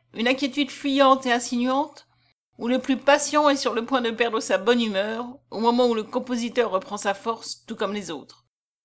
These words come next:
Tous, ils ont créé en nous, par leur faiblesse, une faim dévorante, avide de leur vertu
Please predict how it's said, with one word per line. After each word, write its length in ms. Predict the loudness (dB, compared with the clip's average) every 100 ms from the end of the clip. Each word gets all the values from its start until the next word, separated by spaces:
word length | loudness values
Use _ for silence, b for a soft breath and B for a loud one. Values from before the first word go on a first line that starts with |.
| _ _ _ _ _ -2
Tous, 380 | 0 -2 -8 _ -6
ils 160 | 0
ont 80 | 0
créé 240 | 2 4
en 140 | 6 4
nous, 160 | 4
par 160 | 4 4
leur 140 | 4
faiblesse, 580 | 0 -2 2 2 2 -8 -12
une 200 | -4 -2
faim 180 | 0 0
dévorante, 800 | 2 2 4 4 4 2 0 -8 _ _ _ _
avide 360 | 4 4 4 0
de 80 | 4
leur 160 | 6
vertu 500 | 4 0 -4 -12 -12